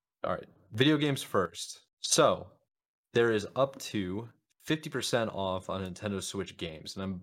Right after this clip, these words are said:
brought this up pretty much because I see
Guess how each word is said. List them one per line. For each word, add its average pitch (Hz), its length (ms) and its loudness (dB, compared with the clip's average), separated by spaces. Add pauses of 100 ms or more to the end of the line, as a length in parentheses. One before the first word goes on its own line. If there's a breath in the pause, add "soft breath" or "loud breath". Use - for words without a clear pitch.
brought 135 260 6
this 127 240 -2
up 117 240 0 (540 soft breath)
pretty 160 180 4
much 151 240 2
because 107 240 -2
I 98 80 0
see 95 400 -4